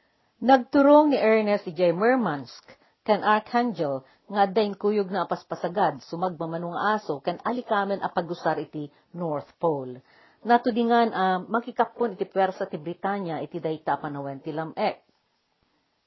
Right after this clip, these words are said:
Natudingan dagitoy idi a sumarangitda kadagiti Bolshevik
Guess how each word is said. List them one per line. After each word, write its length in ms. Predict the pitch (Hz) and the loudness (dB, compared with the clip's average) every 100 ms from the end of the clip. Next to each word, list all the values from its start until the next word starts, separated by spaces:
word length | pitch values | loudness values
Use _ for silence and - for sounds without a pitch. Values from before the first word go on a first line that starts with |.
| - | -2
Natudingan 640 | 220 240 254 247 247 269 | 0 0 -2 0 4 4
dagitoy 480 | 277 247 247 240 226 | 4 0 -2 -4 -4
idi 320 | 175 151 143 | -4 -6 -4
a 80 | - | -6
sumarangitda 800 | 202 247 240 240 220 226 - 175 | -2 0 4 4 2 -2 -2 -4
kadagiti 480 | - 180 190 180 175 | -2 -4 -6 -6 -8
Bolshevik 800 | 143 175 196 - 208 175 233 - | -2 0 0 -2 -2 -2 -6 -8